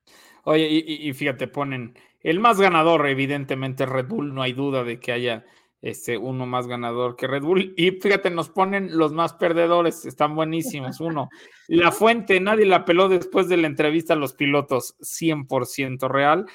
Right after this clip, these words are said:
Speaker 1: Y después, eh,
Speaker 2: Ah,
Speaker 1: nos puedes, échate
Speaker 2: claro
Speaker 1: esas,
Speaker 2: que
Speaker 1: Chasqui.
Speaker 2: sí. Después tenemos a Bruce Buffer, que fue el presentador de Checo previo al desfile de pilotos,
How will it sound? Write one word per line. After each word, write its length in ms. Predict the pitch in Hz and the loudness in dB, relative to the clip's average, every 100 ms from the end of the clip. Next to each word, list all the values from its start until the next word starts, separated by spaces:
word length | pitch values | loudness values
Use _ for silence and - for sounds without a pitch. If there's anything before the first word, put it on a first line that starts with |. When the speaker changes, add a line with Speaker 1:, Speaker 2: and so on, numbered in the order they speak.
| - _ - | -20 _ 0
Speaker 1:
Y 120 | 160 | 4
después, 600 | 165 165 226 208 - - _ _ _ _ _ _ _ - | 4 4 4 4 0 -14 _ _ _ _ _ _ _ -4
eh, 280 | 143 139 139 | 0 2 4
Speaker 2:
Ah, 160 | 139 | 2
Speaker 1:
nos 120 | 139 131 | 0 -4
puedes, 300 | 180 151 131 - 494 - _ _ _ - - | -4 -4 -8 -12 -20 -20 _ _ _ -14 -2
échate 400 | 180 165 175 170 | 2 4 2 2
Speaker 2:
claro 140 | 151 143 | 0 -2
Speaker 1:
esas, 140 | - | -4
Speaker 2:
que 60 | - | -10
Speaker 1:
Chasqui. 220 | - 262 | -12 -10
Speaker 2:
sí. 480 | 302 339 311 226 - - _ _ _ | -8 -4 -4 -4 -8 -20 _ _ _
Después 360 | 226 240 302 330 | -8 -6 -6 -8
tenemos 380 | 349 339 339 330 | -6 -6 -6 -2
a 100 | 240 | -2
Bruce 300 | 240 311 262 | -2 -6 0
Buffer, 440 | 339 403 311 269 | 2 2 0 -4
que 120 | 208 | -4
fue 220 | 190 285 - | -4 -4 -4
el 120 | 311 | -8
presentador 880 | 359 233 254 320 254 214 233 254 302 | -6 -8 -8 -6 -2 -2 0 -2 -4
de 360 | 208 254 247 - | -6 -6 -6 -8
Checo 520 | - 277 - 233 220 | -6 -6 -6 -6 -6
previo 460 | 262 294 285 269 277 | -6 -8 -6 -4 -2
al 160 | 262 | -2
desfile 420 | 202 165 - 196 202 | -6 -10 -12 -12 -10
de 120 | 214 | -10
pilotos, 580 | 294 339 330 269 294 | -4 0 0 0 -4